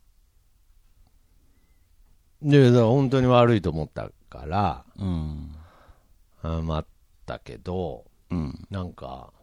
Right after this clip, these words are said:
Speaker 1: なんかもう、機動力が半分以下ぐらいに落ちたね、なんか。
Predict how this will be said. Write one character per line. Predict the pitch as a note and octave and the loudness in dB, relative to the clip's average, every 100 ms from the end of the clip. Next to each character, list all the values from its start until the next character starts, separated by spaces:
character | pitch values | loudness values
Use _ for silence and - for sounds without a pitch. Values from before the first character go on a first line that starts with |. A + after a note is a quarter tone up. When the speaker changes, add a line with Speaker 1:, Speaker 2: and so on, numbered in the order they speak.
| _ _ _ _ _ _ _ _ _ _ _ _ _ _ | _ _ _ _ _ _ _ _ _ _ _ _ _ _
Speaker 1:
な | F#2 F#2 | -10 -8
ん | |
か | - | -8
も | C2+ D#2 D2 C#2 _ | -6 -6 -6 -12 _
う、 | - | -18
機 | - C#3+ D3 | -2 2 6
動 | F#3+ E3+ | 8 8
力 | C3 F2+ F#2 | 6 2 -4
が | D#2+ | -4
半 | - C#3+ D3 C3+ | 4 6 6 4
分 | C#3+ C#3+ | 4 6
以 | C#3 | 4
下 | C3+ B2+ | 4 4
ぐ | B2 | 4
ら | D#2 | 0
い | |
に | C2+ | -2
落 | C2+ | -10
ち | - | -12
た | - - | -16 -16
ね、 | A1+ | -18
な | G#1+ | -20
ん | - - _ | -20 -20 _
か。 | - - | -20 -20